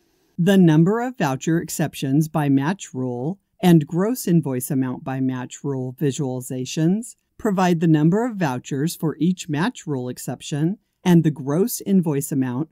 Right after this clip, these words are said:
for each match rule. The match exception vouchers grid can be downloaded to Excel.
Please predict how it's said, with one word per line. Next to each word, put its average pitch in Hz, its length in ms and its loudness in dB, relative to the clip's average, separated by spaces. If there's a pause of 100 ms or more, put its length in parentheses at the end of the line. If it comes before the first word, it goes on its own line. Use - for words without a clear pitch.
for 190 160 -2
each 127 320 -4
match 151 340 -4
rule. 127 460 -8 (520)
The 202 180 6
match 147 340 4
exception 139 560 -2
vouchers 139 520 -4
grid 135 460 -6 (160)
can 180 220 4
be 175 160 4
downloaded 165 680 2
to 190 180 -2
Excel. 143 560 -6